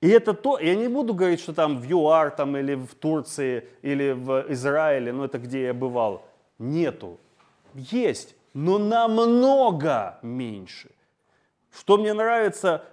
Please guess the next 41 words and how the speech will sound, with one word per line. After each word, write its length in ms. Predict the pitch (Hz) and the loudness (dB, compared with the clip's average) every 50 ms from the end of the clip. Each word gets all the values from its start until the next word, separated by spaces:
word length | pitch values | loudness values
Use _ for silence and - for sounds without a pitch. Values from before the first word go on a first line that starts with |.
| _ | _
вот, 100 | 147 139 | -6 -4
допустим, 360 | 143 165 160 165 160 - 165 | -2 -2 -2 -2 -4 -6 -8
в 40 | 147 | -8
том 180 | - 185 170 160 | -6 -6 -6 -4
же 140 | 143 170 170 | -4 -4 -2
Израиле, 640 | 156 - 170 185 196 196 180 156 135 117 - - - _ _ _ _ | -2 -2 0 0 0 0 0 -2 -4 -4 -6 -10 -16 _ _ _ _
человеку 460 | - - - 165 180 196 190 190 - | -10 -6 -4 -2 0 0 0 0 -2
вообще 520 | 185 180 165 - - - 202 190 175 107 - - - _ _ _ _ _ _ _ _ _ | -2 -2 -4 -4 -2 0 0 0 0 -2 -6 -12 -20 _ _ _ _ _ _ _ _ _
наплевать 1040 | - 131 127 139 156 165 156 - - - 139 143 151 165 170 170 175 185 180 156 - | -10 -8 -6 -4 -4 -4 -6 -6 -6 -4 -2 -2 -2 -2 -4 -4 -2 -2 -4 -2 -4
вот 140 | 139 131 131 | -6 -8 -6
такую 300 | - 139 139 - 151 143 | -8 -10 -8 -6 -4 -4
вот 220 | 135 131 127 - | -4 -4 -6 -8
лужу 600 | 123 127 143 165 190 190 170 127 117 107 95 - - | -10 -10 -10 -8 -8 -8 -8 -8 -8 -10 -12 -12 -12
на 140 | - 120 120 | -14 -12 -12
то, 180 | 117 120 160 147 | -10 -10 -12 -12
что 180 | - - - | -10 -12 -10
о 60 | 123 | -10
нем 180 | 127 131 131 123 | -8 -8 -10 -10
подумают 560 | 120 127 120 120 131 127 127 123 117 113 113 | -10 -12 -10 -8 -8 -8 -6 -8 -8 -10 -12
окружающие, 680 | 117 113 120 117 123 107 131 156 156 151 127 - - 120 | -14 -12 -10 -10 -10 -8 -8 -8 -8 -8 -8 -10 -10 -12
он 80 | 123 120 | -12 -12
ходит 460 | 110 - - 165 165 156 139 135 120 | -12 -6 -2 0 0 0 0 -4 -6
в 80 | - - | -8 -12
чем 220 | - 147 139 139 | -10 -8 -8 -8
хочет. 540 | 135 - - - 139 123 110 - - - - _ _ _ _ _ _ _ _ _ _ _ _ _ _ _ _ _ _ _ _ _ _ _ _ | -10 -14 -10 -6 -6 -6 -6 -10 -16 -20 -20 _ _ _ _ _ _ _ _ _ _ _ _ _ _ _ _ _ _ _ _ _ _ _ _
Он 160 | - 135 151 | -4 -2 0
может 420 | 175 190 185 151 175 165 175 - - | 2 2 2 2 0 -2 -4 -6 -8
идти 280 | 220 180 139 - 180 | -8 -8 -6 -6 -6
в 60 | 165 - | -8 -6
шортах, 460 | - - 196 190 175 - 165 139 - | -4 -2 -2 0 -2 -2 -6 -8 -8
в 60 | - | -8
шерстяных 500 | - 160 135 - - 165 165 165 156 - | -8 -8 -8 -8 -8 -6 -6 -6 -6 -6
носках 440 | 165 151 147 - - 180 165 156 - | -8 -8 -8 -6 -6 -6 -6 -6 -6
и 40 | 147 | -10
в 80 | 139 | -10
босоножках, 840 | 131 135 156 143 - 170 160 160 165 156 147 - - 120 110 - - _ _ _ | -8 -8 -8 -8 -6 -6 -6 -4 -4 -6 -6 -8 -10 -10 -12 -12 -14 _ _ _
и 80 | - 151 | -4 -2
никто 280 | 160 160 156 - 190 | -2 -2 -2 -2 -2
не 100 | 180 175 | -2 -2
подумает: 440 | 165 165 165 160 165 175 165 147 135 | -2 -4 -4 -4 -4 -4 -4 -6 -6
«Сумасшедший». 800 | - - 131 135 135 - - - 165 151 - - - - 85 - | -6 -6 -6 -6 -6 -8 -10 -10 -12 -12 -12 -14 -20 -20 -20 -20